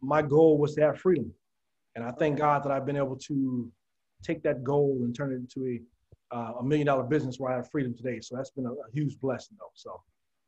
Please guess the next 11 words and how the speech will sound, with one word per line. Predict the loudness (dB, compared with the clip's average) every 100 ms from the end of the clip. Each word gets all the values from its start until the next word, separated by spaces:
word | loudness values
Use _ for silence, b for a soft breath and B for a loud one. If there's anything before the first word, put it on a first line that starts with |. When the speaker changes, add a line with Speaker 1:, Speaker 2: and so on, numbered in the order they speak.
| _
Speaker 2:
Okay. | -14 -12 -12
Speaker 1:
Yeah. | -12 -14 -20 -20 _ _ _ _ _ -4
Speaker 2:
What | -2 0
gives | 0 0
your | 0
life | 0 0
meaning? | -2 -4 -6 -14 -18 -20 -20 _ _ _ _ _ _ -2
Speaker 1:
Gives | 4
my | 6
life | 8 6
meaning, | 6 6 6 4